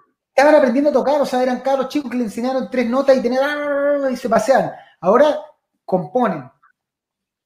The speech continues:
Creator noventa y dos, Estadio Chile. Ahí está Pablo Turunen dando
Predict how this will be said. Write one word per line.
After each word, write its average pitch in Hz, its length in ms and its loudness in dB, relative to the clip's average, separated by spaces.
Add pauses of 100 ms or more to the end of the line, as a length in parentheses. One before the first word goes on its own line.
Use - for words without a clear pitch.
(760)
Creator 240 520 0
noventa 196 380 2
y - 20 4
dos, 247 160 4
Estadio 247 240 2
Chile. 196 220 -2
Ahí 180 80 0
está 208 240 2
Pablo 202 240 -2
Turunen 214 280 -4
dando 208 440 0